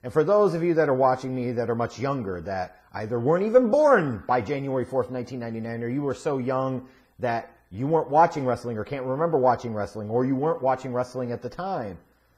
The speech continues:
I, I cannot tell you how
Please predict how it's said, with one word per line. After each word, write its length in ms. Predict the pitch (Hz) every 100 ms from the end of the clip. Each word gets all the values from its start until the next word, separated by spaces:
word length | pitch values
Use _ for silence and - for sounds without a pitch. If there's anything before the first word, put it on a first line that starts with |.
| _ _ _ _
I, 100 | 120
I 100 | 131
cannot 420 | - 202 175 127
tell 340 | - - 139 127
you 300 | 90 78 57 _ _ _ _ _ _ _ _ _
how 460 | - - 160 104